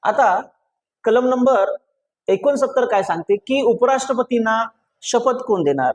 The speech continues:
त्यांच्या पदाची शपथ कोण देणार? तर obviously राष्ट्रपतीच देणार, तर ते इथे दिलेलं आहे, राष्ट्रपती शपथ देतात. आणि त्यानंतर कलम नंबर सत्तर मध्ये बघा, हे कलम राष्ट्रपती आणि उपराष्ट्रपती या दोघांशी रिलेटेड आहे. तर राष्ट्रपती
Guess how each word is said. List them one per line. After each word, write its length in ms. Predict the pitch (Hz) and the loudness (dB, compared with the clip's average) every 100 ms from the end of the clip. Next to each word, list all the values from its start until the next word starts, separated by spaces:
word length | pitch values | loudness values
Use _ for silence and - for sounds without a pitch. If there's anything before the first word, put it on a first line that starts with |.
| - | -2
त्यांच्या 220 | 214 254 | -2 0
पदाची 320 | 220 202 214 247 | 0 0 0 -2
शपथ 320 | 247 240 240 | 0 -2 -2
कोण 140 | 180 143 | -4 -2
देणार? 300 | 135 127 127 | -2 -2 -2
तर 140 | 175 | 0
obviously 400 | 170 202 214 240 | 2 2 0 0
राष्ट्रपतीच 580 | 196 - 190 185 180 143 | 0 -2 -4 0 -2 0
देणार, 240 | 147 147 - - | -2 -2 -6 -12
तर 40 | 170 | -6
ते 160 | 175 | -2
इथे 160 | 165 165 | 0 0
दिलेलं 340 | 139 131 135 | -2 0 2
आहे, 140 | 139 214 | 2 2
राष्ट्रपती 480 | 143 - 131 135 156 | -2 -4 -8 -6 -6
शपथ 240 | 135 131 | -6 -6
देतात. 360 | 113 117 131 - - _ - - - | -4 -2 -2 -2 -6 _ -20 -20 -4
आणि 300 | 175 202 160 156 - _ _ | -2 0 -2 -6 -16 _ _
त्यानंतर 480 | 190 196 214 214 175 | -4 -2 -2 0 0
कलम 280 | 170 190 190 | 0 0 0
नंबर 220 | 196 196 | -2 -4
सत्तर 380 | 196 175 - 233 | -2 -6 -2 0
मध्ये 200 | 226 220 | 2 0
बघा, 240 | 190 170 175 | 0 0 0
हे 220 | 190 185 202 _ _ - - _ | -2 -12 -20 _ _ -20 -20 _
कलम 260 | 180 180 185 - - | 0 0 -2 -10 -2
राष्ट्रपती 560 | 175 185 - 226 226 233 | 0 0 -2 -2 0 2
आणि 120 | 233 | 2
उपराष्ट्रपती 580 | 185 - 175 - 196 247 | 0 -2 -2 -2 -4 0
या 60 | 254 | 2
दोघांशी 480 | 208 185 180 - | 2 2 0 -2
रिलेटेड 420 | 156 143 131 127 110 | -2 -2 -2 -2 -2
आहे. 180 | 107 - _ _ - | -4 -16 _ _ 0
तर 100 | 269 | 2
राष्ट्रपती 640 | 226 190 - 262 254 269 | 2 0 -2 -2 -2 -2